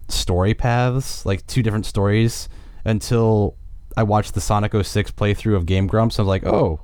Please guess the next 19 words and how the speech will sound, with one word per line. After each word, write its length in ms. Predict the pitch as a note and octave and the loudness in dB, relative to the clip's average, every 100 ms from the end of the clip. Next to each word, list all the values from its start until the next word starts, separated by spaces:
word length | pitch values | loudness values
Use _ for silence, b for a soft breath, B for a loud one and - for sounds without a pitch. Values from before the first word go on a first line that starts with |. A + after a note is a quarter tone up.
| - - | -12 -6
apparently 360 | - B2+ B2+ | 0 2 2
they 320 | A#2 A#2 A#2 G#2+ | 4 4 4 2
do 240 | G2 D3+ | 2 2
that 320 | G2 D2+ - - | 2 0 -2 -2
in 140 | G2+ F#2 | 2 2
these 160 | F2+ | 2
Sonic 320 | - F2+ E2 | 2 0 2
games." 340 | E2+ E2 D#2+ D#2 | 2 2 2 2
I 60 | A#2 | 2
always 240 | C#3 - | 2 2
thought 240 | A#2+ A2+ | 2 2
it 40 | G#2 | 4
was, 200 | G#2 - B B B B B B B - - | 2 0 B B B B B B B -12 0
you 140 | A2+ | 4
know, 120 | G#2 | 4
a 40 | G2 | 4
linear 680 | G2 G#2+ G2+ F#2+ F#2+ F2+ B B B B | 4 4 4 4 4 2 B B B B
experience. 460 | - - G#2 F#2+ G#2+ | -6 -4 0 2 4
Well, 260 | G#2+ G#2 | 4 2